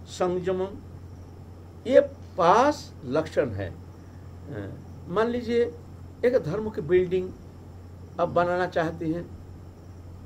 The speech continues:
लेकिन foundation नहीं है तो वो building कभी टिकेगा नहीं, टिक नहीं सकता है,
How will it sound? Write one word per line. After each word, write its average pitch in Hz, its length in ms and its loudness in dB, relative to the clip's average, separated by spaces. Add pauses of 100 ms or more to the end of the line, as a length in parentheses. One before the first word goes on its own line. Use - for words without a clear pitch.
(160)
लेकिन 185 300 -2 (220)
foundation 226 560 2
नहीं 202 300 4
है 202 140 4
तो 202 180 6
वो 202 280 10
building 185 560 2
कभी 190 200 -2
टिकेगा 160 480 0
नहीं, 101 280 -6
टिक 226 180 -6
नहीं 139 140 0
सकता - 360 -10
है, - 160 -10